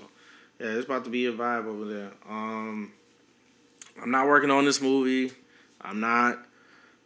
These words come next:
doing no trailers for it. I haven't got to that level. I'm still trying to get my, you know, foot in the door with Marvel 'cause them checks are fat.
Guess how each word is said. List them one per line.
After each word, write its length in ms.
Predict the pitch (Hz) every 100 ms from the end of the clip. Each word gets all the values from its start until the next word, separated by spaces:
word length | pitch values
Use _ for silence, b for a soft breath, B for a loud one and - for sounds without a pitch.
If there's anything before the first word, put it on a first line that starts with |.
| _ _ 127
doing 220 | 131 127
no 140 | 131
trailers 460 | 120 135 131 127 123
for 360 | - 127 127
it. 220 | 127 123 -
I 140 | 110
haven't 220 | 120 120
got 200 | 120 117
to 80 | 127
that 160 | 123 117
level. 440 | 117 113 120 113 - B B -
I'm 140 | 107
still 440 | - 117 117 113 - _ -
trying 240 | 117 113
to 180 | 113 110 - - - _ _ _ _ _ -
get 160 | 104 113
my, 240 | 110 113
you 160 | 113 113
know, 140 | 107
foot 220 | 104 - 85
in 60 |
the 80 | 107
door 200 | 113 113
with 100 | 104
Marvel 420 | 107 107 101 107
'cause 360 | 104 76 - -
them 180 | 92 101
checks 300 | - - -
are 40 | 52
fat. 400 | - - 107